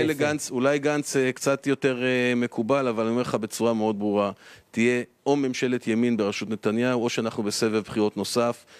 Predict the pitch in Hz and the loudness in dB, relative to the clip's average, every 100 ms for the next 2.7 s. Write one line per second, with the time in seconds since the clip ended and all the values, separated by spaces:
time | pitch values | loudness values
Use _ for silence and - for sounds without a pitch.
0 | - - 127 135 127 117 127 104 - 113 | -20 -2 0 2 0 0 -2 -4 -2 -2
1 | 107 107 - 107 107 98 - 107 98 101 | -2 -4 -2 -2 0 -2 -2 -2 0 0
2 | 123 147 147 175 127 113 | 0 0 0 0 0 2